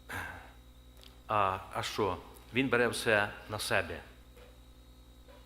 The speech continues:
Світ, який лежить у злі, яке є Слово Боже, і тут все робиться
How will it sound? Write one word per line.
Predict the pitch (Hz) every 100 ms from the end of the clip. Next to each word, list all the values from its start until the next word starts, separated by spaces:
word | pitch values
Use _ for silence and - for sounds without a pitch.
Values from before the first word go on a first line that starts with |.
| - - -
Світ, | - 214 - - - -
який | 131 160 143
лежить | 131 151 131 - - - -
у | 123
злі, | 127 165 170 - -
яке | - 147
є | 147
Слово | 143 151 143
Боже, | 156 135 143 139 - - - - -
і | 139
тут | 160 175
все | - 147
робиться | 135 131 127 127 117